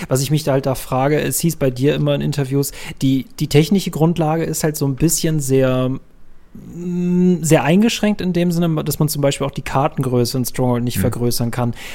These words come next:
Speaker 1: Hast du da jetzt einen Einblick, inwiefern w-, was mit der Definitive Edition, äh, möglich ist?
Speaker 2: Soweit ich das sehe, ist bei der Definitive Edition noch nicht mehr drin. Da ich glaube, da hat Firefly, ist Firefly selbst an die Grenze gestoßen, weil das haben auch Modder über die zwanzig Jahre nie, bis heute nicht hinbekommen.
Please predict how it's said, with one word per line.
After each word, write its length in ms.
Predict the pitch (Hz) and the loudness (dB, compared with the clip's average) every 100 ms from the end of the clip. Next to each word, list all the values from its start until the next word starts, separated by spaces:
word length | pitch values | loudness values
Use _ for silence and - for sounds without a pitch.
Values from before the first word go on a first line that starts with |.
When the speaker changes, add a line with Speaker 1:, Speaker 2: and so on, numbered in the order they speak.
| - | -4
Speaker 1:
Hast 260 | 135 - 156 | -2 0 0
du 40 | |
da 120 | 139 | 2
jetzt 220 | 139 - | 2 0
einen 60 | 127 | -2
Einblick, 440 | 131 156 156 156 - | 0 0 -2 -4 -6
inwiefern 560 | 151 147 - 143 139 135 | -4 -2 -2 -2 -2 -4
w-, 220 | 135 139 131 | -6 -2 -2
was 200 | 131 - | -2 0
mit 80 | |
der 80 | 139 | -2
Definitive 640 | 127 123 165 170 - 180 160 | 0 -2 -2 -2 -4 -6 -4
Edition, 400 | 165 - 170 165 | -6 -4 -6 -4
äh, 180 | 160 | -2
möglich 380 | 156 156 165 156 | 0 0 -2 -4
ist? 260 | 175 - - | -4 -6 -6
Speaker 2:
Soweit 360 | 127 110 165 | -2 4 4
ich 60 | 190 | 4
das 200 | 147 - | 0 0
sehe, 140 | 143 | 0
ist 80 | 175 | 2
bei 100 | - | 0
der 100 | 131 | 0
Definitive 460 | 127 - 135 127 123 | 0 -2 -2 -2 -4
Edition 320 | 117 117 120 | -4 -2 -2
noch 140 | 107 | -2
nicht 260 | 131 127 - | -4 -4 -4
mehr 260 | 95 92 87 | -2 0 0
drin. 400 | 92 98 151 202 - - - - - | -2 -2 -2 -4 -8 -20 -20 -18 -6
Da 80 | 123 | -4
ich 100 | 117 | 0
glaube, 220 | 117 110 | 2 2
da 80 | 117 | 0
hat 100 | 107 | -2
Firefly, 400 | - 113 - 98 | 0 2 2 0
ist 240 | - - 117 | 0 -4 -2
Firefly 320 | - 117 113 104 | 0 2 2 2
selbst 260 | 117 - | 2 2
an 100 | 107 | -2
die 60 | 101 | -2
Grenze 280 | 104 104 110 | -2 -2 -2
gestoßen, 440 | 104 104 107 117 | -4 -4 -2 0
weil 120 | 98 | 0
das 160 | 101 - | 0 0
haben 100 | 117 | 0
auch 160 | - | 0
Modder 300 | 107 117 104 | 0 2 2
über 100 | 95 | 0
die 100 | 101 | -2
zwanzig 420 | 95 107 98 101 104 | -4 -2 -2 -2 -2
Jahre 220 | 98 98 | -2 -2
nie, 200 | 110 113 | -4 -6
bis 280 | - 113 - | -6 -6 -2
heute 220 | 110 104 | 0 0
nicht 140 | 107 | -2
hinbekommen. 500 | 110 107 104 104 127 | -2 -4 -2 -4 -4